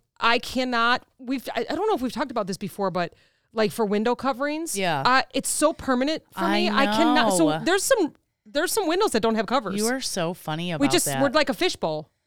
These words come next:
Speaker 2: I'm like, "Just put something over, hang a sheet over
Speaker 1: Yeah,
Speaker 2: it.
Speaker 1: and
Speaker 2: Who
Speaker 1: I, I,
Speaker 2: cares?"
Speaker 1: I,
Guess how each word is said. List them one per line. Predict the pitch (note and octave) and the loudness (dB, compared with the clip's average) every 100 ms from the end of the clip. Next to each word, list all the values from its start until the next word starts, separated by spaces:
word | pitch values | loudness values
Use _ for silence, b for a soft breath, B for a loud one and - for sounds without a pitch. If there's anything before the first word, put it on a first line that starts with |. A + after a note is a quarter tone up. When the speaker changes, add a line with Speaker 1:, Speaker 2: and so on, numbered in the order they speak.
| _ _ | _ _
Speaker 2:
I'm | G3 | -4
like, | B3 C4+ | -2 -2
"Just | C#4 - | -6 -8
put | - D4 | -6 -6
something | - C#4+ C#4 C4 | -4 -6 -4 -6
over, | C4+ F3 | -6 -10
hang | C3 F3+ D#4 | -6 -4 -4
a | |
sheet | - - E3+ A3 | -4 -6 -4 -2
over | C#3 B2 | -4 -4
Speaker 1:
Yeah, | C#4 E4+ | -2 2
Speaker 2:
it. | D#4+ | 4
Speaker 1:
and | E4 | 4
Speaker 2:
Who | |
Speaker 1:
I, | |
I, | D#4+ | 2
Speaker 2:
cares?" | C4+ E3+ A3 | 0 0 2
Speaker 1:
I, | F#3 D4 | 2 2